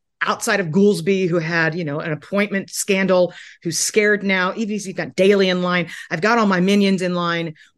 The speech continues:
What are we gonna do to shift this narrative? Because I need, I actually, I want that September rate hike. I wanna, I want for the market to price the first rate cut out somewhere in the third quarter of twenty twenty-four. How do we get there?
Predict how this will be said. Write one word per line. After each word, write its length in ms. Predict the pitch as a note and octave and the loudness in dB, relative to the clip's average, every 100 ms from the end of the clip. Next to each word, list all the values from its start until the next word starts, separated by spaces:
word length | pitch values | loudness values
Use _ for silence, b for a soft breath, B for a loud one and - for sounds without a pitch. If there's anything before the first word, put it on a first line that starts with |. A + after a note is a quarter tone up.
| _ | _
What 200 | F3+ A3 | 0 4
are 60 | B3 | 4
we 80 | A#3 | 2
gonna 160 | G#3 | 2
do 160 | F#3 F#3+ | 2 0
to 80 | F3 | 0
shift 260 | - F#3 | -4 -6
this 160 | E3+ D#3+ | -6 -6
narrative? 360 | E3+ D#3+ D3 E3 | -4 -2 -2 -6
Because 280 | D#3+ F3+ - | -2 -4 -2
I 140 | F3+ | -2
need, 320 | F#3 F#3+ F3+ - | 0 0 -2 -4
I 180 | F3 - | -6 -4
actually, 300 | E3+ E3+ F3 | -6 -4 -2
I 60 | D#3+ | -2
want 260 | E3+ G3 | 0 -2
that 160 | F#3+ - | -2 -4
September 360 | F#3 F3+ E3+ D#3+ | -6 -6 -4 -2
rate 220 | D#3 D#3+ | -2 -4
hike. 220 | C#3 - | -12 -8
I 60 | E3+ | -6
wanna, 260 | G3 G#3+ B B B _ - | -4 -4 B B B _ -6
I 20 | |
want 160 | G#3 G3+ | -4 -2
for 80 | G3 | 0
the 60 | |
market 340 | F#3 F#3 F#3+ D#3 | 0 0 -2 -6
to 80 | |
price 520 | E3 - - G3 G3+ G3+ | -8 -10 -4 0 0 -2
the 100 | E3 | -4
first 340 | G3 F#3 - | -4 -4 -4
rate 360 | D#3+ F3+ E3+ - | -2 -2 -2 -6
cut 280 | F3 E3+ - | -6 -6 -2
out 340 | F#3 G3+ - | 0 0 -2
somewhere 640 | - - - C#4+ D4+ C4+ A#3 | -10 -10 0 4 6 6 4
in 100 | G#3 | 2
the 80 | |
third 280 | G3 F#3+ F3+ - | 0 -2 -2 -4
quarter 220 | F3 E3+ | -4 -2
of 100 | E3 | -4
twenty 280 | - E3+ D#3 | -8 -8 -6
twenty-four. 600 | E3+ D#3+ D#3 G#3+ G#3 G#3 B B | -6 -6 -2 -2 -2 -4 B B
How 200 | - A3+ | 0 2
do 80 | A3 | 4
we 80 | G3 | 4
get 240 | E3 D#3+ | 2 -2
there? 160 | - | -10